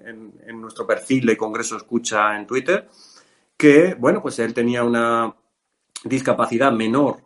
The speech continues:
de en grado reconocida al treinta y tres por ciento y no encontraba trabajo, porque, claro, tenía que competir en igualdad de condiciones a la gente que no tiene discapacidad.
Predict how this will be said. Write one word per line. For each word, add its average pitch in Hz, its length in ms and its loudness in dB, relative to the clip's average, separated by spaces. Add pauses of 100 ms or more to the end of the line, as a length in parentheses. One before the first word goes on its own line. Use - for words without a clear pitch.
(260)
de 107 140 -8
en 110 80 -6
grado 113 600 0
reconocida 107 800 -4
al 95 100 -6
treinta 110 220 -6
y 101 40 -4
tres 113 160 -6
por 127 140 -2
ciento 170 440 0 (480)
y 117 460 0
no 110 120 2
encontraba 95 400 -4
trabajo, 90 520 -8 (480)
porque, 98 800 -2
claro, 123 200 4
tenía 101 280 0
que 107 100 -2
competir 107 420 2
en 107 100 2
igualdad 107 300 4
de 107 80 2
condiciones 110 580 0
a 120 60 -2
la 101 100 -2
gente 101 200 -16
que 117 80 -14
no 101 140 -12
tiene 92 260 -14
discapacidad. 101 680 -4